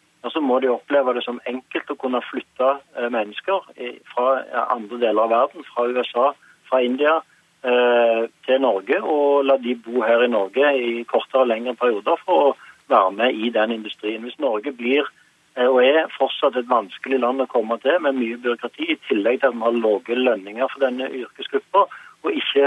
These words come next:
eh, det fineste været i Europa eller verden, eh, så er det klart at da vil vi tape i en internasjonal konkurranse om å være et interessant, eh, lokaliseringssted for denne type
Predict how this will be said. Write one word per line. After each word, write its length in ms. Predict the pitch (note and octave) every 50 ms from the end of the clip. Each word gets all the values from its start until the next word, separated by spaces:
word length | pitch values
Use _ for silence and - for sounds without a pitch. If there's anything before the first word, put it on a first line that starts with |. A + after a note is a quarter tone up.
| C#3+ C3+ -
eh, 220 | - C3+ C3 B2+ A#2+
det 160 | B2 B2+ A#2 - -
fineste 600 | B2 A2+ G#2+ A2 A#2+ A#2+ - _ _ C#3 C3 B2+ B2 A#2+ A#2 A2+ A2
været 320 | A2 A2 A2+ A#2+ B2 C#3 C3+
i 140 | C3 B2+ C3 C3
Europa 560 | C3 - C3 B2 B2 B2+ C#3 C#3 _ - D3+ C#3+
eller 160 | C#3+ C#3+ C#3+
verden, 360 | C#3+ D3+ D3+ - G3+ G#3+ - _ - - - - - _ _ _
eh, 320 | C3+ C3 C3+ B2+ B2+ - - - -
så 260 | C#3 C#3 C#3+ D3+ D#3
er 100 | C#3 A#2+ B2
det 80 | C3+ -
klart 220 | - C3 B2 - C3+
at 80 | A#2 _ -
da 140 | B2 B2+ D3+
vil 160 | D3+ D3+ -
vi 140 | C3+ B2 B2 - -
tape 340 | A2+ G2+ F2+ - _ B2+ C3
i 40 | B2+
en 80 | A#2+ A2
internasjonal 800 | G#2 A2 A2 G#2+ _ _ - C#3 C3 A#2+ - _ A#2 A#2 G#2+ -
konkurranse 480 | - A2+ G#2+ - A2+ A#2+ C#3 D3 - - F3+
om 80 | E3+ D3+
å 60 | B2+
være 220 | G#2 G2+ G#2+ A#2 B2
et 100 | - -
interessant, 520 | - - _ - - - A2+ A2+ A#2+ A#2 _ _
eh, 160 | B2 A#2 A2+ A2 _ - - _ _ -
lokaliseringssted 880 | A#2+ _ - A#2+ B2 A#2+ - - G#2+ G#2+ A2 B2 B2 A#2 _ A#2 G#2 F#2+ -
for 100 | - A2+
denne 240 | G#2 F#2 F#2 F#2+ _
type 160 | - G2+